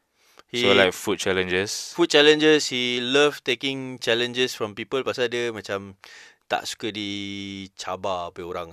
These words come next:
Speaker 2: lah. So
Speaker 1: Tak suka dicabar ke pantang dicabar?
Speaker 2: Entah, aku tak tahu lah. Maybe we can ask him or you can ask him yourself lah.
Speaker 1: <laughs>
Speaker 2: Right? So, it's, he, but the way how he eat it, aku tengok,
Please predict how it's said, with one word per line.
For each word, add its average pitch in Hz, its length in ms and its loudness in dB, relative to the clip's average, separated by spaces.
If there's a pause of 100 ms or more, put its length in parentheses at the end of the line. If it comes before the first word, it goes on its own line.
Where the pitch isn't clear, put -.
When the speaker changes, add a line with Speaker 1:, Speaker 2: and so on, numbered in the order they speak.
Speaker 2:
lah. 82 60 -20 (800)
So - 160 -10
Speaker 1:
Tak 107 160 6
suka 127 240 2
dicabar 131 480 2
ke 151 160 0
pantang 104 400 2
dicabar? 90 480 -4 (720)
Speaker 2:
Entah, 123 320 2
aku 135 80 -8
tak 147 160 -8
tahu 101 160 0
lah. 87 80 -6
Maybe 117 240 0
we 135 80 -2
can 101 160 -4
ask 101 320 0
him 107 240 -12
or 90 160 -4
you 101 160 -8
can 98 160 -6
ask 92 240 -6
him 104 160 -12
yourself 92 480 -6
lah. 80 160 -8 (120)
Speaker 1:
<laughs> 202 120 4
Speaker 2:
Right? 185 240 0 (240)
So, 95 320 -6 (480)
it's, - 560 -8 (640)
he, 123 560 -4
but 139 240 2
the 156 80 6
way 190 160 10
how 175 160 10
he 139 240 4
eat 151 80 -2
it, 104 240 -4
aku - 240 -12
tengok, - 320 -12